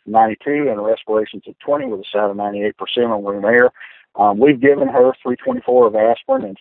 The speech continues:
four nitros thus far, and it's only gotten her pain from a ten down to about a five. Um, I just gave, uh, fifty of fentanyl just prior to arrival, uh,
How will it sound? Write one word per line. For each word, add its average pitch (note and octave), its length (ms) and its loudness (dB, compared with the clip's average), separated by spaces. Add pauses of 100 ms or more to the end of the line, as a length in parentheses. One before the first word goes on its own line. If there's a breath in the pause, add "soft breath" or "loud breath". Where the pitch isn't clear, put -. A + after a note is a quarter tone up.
four B2 200 2
nitros A#2+ 520 0
thus B2 200 -6
far, B2+ 200 2
and B2 80 -6
it's G2 140 -12
only A2 220 -6
gotten - 180 -2
her G#2 100 -12
pain A#2 360 -8
from G2+ 140 -16
a - 40 -20 (140)
ten A#2+ 300 -6
down G#2+ 320 -2
to G#2+ 100 -6
about G2 220 -4
a - 40 -10 (200)
five. A2 400 2 (600)
Um, A2+ 500 0 (340)
I A2 120 -2
just A2+ 320 -8
gave, A2+ 360 0 (260)
uh, G#2 380 -10 (100)
fifty B2+ 300 2
of G2+ 140 4 (120)
fentanyl C#3 440 2 (280)
just - 220 -4
prior A#2 280 2
to A#2+ 140 0
arrival, A2+ 520 4 (420 soft breath)
uh, G2 460 -4